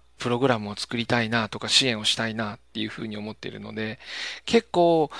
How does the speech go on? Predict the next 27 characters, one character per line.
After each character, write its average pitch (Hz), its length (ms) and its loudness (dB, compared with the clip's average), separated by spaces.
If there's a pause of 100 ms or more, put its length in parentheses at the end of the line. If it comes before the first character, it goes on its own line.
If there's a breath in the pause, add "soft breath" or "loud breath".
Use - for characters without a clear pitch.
(200 loud breath)
全 165 280 6
体 190 220 8
に 190 80 2
や 196 80 6
る 190 80 4
時 180 240 0
も 135 140 0
個 - 100 -4
別 135 280 2
に 127 80 -2
や 131 80 0
る 123 60 -6
時 127 220 -6
も、 120 300 2 (500 loud breath)
一 - 240 4
人 220 40 6
一 220 220 4
人 214 140 4
が 139 360 8
こ 104 460 -2
う、 - 80 -20 (640 soft breath)
そ 208 200 2
の 233 100 8
人 240 220 4
自 254 80 0
身 233 300 4
が 156 340 6